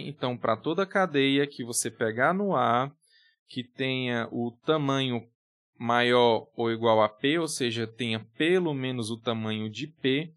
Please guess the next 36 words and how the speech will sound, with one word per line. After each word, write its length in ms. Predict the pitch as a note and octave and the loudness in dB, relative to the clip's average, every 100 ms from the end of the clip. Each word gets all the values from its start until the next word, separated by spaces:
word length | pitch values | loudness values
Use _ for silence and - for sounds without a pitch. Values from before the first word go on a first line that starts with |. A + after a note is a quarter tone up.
| _ _ _ | _ _ _
a 120 | - | -4
gente 240 | D3+ D3+ D3 | -4 -4 -6
pode 300 | - C3 C3+ | -2 -2 -2
quebrar 400 | - C#3+ B2+ B2+ | -2 -2 2 4
ela 320 | B2+ C3 C3+ | 4 2 0
em 220 | C#3 D#3 D#3 | -6 -10 -8
três, 600 | - D#3 E3 B2+ G#2 - - | -6 -2 -2 -4 -6 -8 -8
que 140 | A#2+ | -8
eu 20 | |
tô 180 | A2 A#2 | -10 -10
chamando 540 | A2+ A#2 A2+ A2+ A2+ | -8 -6 -4 -4 -4
de 160 | A2+ B2+ | -6 -6
X, 680 | - - C3 C3+ D3+ - - _ _ _ _ - | -4 -4 -4 -6 -6 -8 -8 _ _ _ _ -10
Y, 580 | C#3 C3+ - C#3 D3+ D#3 B2+ | -8 -6 -4 -2 -4 -6 -6
Z 380 | G#2+ A#2 B2+ - | -2 0 0 -2
aqui 280 | B2+ - | -4 -4
nesse 320 | C3+ C#3 - E3+ | -6 -4 -6 -4
caso. 440 | C3+ G#2 F#2+ G2 - - _ _ | 0 0 0 -8 -16 -20 _ _
E, 360 | C3+ D#3 D#3 D#3+ | -4 -4 -4 -2
e 60 | F3 | 0
mais, 380 | F3 B2 A2 | 2 2 2
vai 180 | A#2 D3+ | 4 4
satisfazer 920 | D#3+ E3 E3 - D#3 C3+ C3+ E3 D#3 - - | 4 0 0 2 2 2 0 -2 -2 -10 -6
três, 580 | F3 E3+ F#3+ F#3+ - - _ _ | 0 2 2 0 -4 -6 _ _
três 260 | - D#3 E3 | -2 0 0
propriedades, 720 | - F3 F#3 F3 C#3+ A2 - | -2 0 2 6 6 6 0
tá? 300 | - C#3 - _ - | 2 2 0 _ -8
A 100 | A#2 | -6
primeira 400 | C3+ C3+ C#3+ A#2+ | -2 0 2 2
delas 600 | A2+ D#3+ D3+ A#2 - - _ _ _ _ | 6 6 6 4 0 -10 _ _ _ _
é 120 | A2 | -6
que 180 | A2 B2 | -4 -8
pra 300 | - D3 C3+ | 0 6 6
todo 500 | C#3 D#3+ E3 D#3+ D#3 | 6 2 2 0 -2
I 440 | D#3 D#3+ C3 G#2+ - | -4 -4 -4 -6 -10
maior 640 | A#2 A2+ A2 A2 G#2+ G2+ | -4 0 2 2 2 0